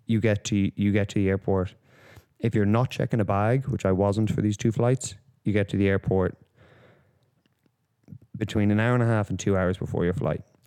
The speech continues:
I like to lean p-, towards an hour and a half. Get into the, uh, so the security, so, uh, at Spain, we got into Spanish airport. You know, it was quite busy, but we flew, actually, it was maybe, like, twenty minutes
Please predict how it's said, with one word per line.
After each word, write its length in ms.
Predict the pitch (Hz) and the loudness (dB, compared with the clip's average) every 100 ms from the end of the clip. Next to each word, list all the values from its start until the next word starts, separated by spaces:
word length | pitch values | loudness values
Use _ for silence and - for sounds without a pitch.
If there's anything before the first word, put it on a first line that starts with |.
| - | -4
I 140 | 104 | 0
like 180 | 101 101 | 0 0
to 60 | |
lean 200 | 98 95 | -2 -2
p-, 80 | 92 - _ - | -4 -8 _ -4
towards 300 | 98 95 92 | 0 0 0
an 80 | |
hour 120 | 90 90 | 0 0
and 80 | |
a 40 | 87 | 0
half. 300 | 82 78 - - _ _ _ _ _ _ _ _ _ _ _ _ _ _ _ _ _ _ _ - _ - | -2 -6 -10 -20 _ _ _ _ _ _ _ _ _ _ _ _ _ _ _ _ _ _ _ -20 _ -2
Get 120 | 117 | 0
into 240 | 135 - | 2 2
the, 220 | 101 101 | 2 2
uh, 240 | 90 90 - 104 - _ _ _ _ _ _ _ _ _ _ _ _ _ _ _ _ _ _ _ _ _ - | 4 2 0 -4 -12 _ _ _ _ _ _ _ _ _ _ _ _ _ _ _ _ _ _ _ _ _ -12
so 220 | 117 113 | -2 2
the 60 | 104 | 2
security, 460 | 107 - 160 147 | 0 0 2 2
so, 260 | - 135 135 | 0 0 0
uh, 40 | - | 0
at 340 | 85 - 196 | -2 0 0
Spain, 300 | - 110 110 | 0 0 2
we 60 | 120 | 2
got 120 | 123 | 2
into 180 | 113 - | 0 -2
Spanish 300 | - 98 95 | -4 -4 0
airport. 360 | 104 - 123 - - - _ | -2 0 -2 -4 -16 -20 _
You 80 | - | 0
know, 140 | 123 | 2
it 100 | 135 | 2
was 100 | 151 | 0
quite 280 | 127 101 95 | 0 -2 -2
busy, 260 | 98 107 135 | 0 -2 0
but 140 | 104 | 0
we 100 | 98 | -2
flew, 280 | 98 98 95 - | -2 -2 -2 -2
actually, 360 | 71 92 - | -4 -4 -2
it 20 | |
was 120 | 107 104 | -2 0
maybe, 140 | 113 | 0
like, 140 | 101 | -2
twenty 200 | - 139 | -2 0
minutes 380 | 110 - - - | 0 -2 -8 -14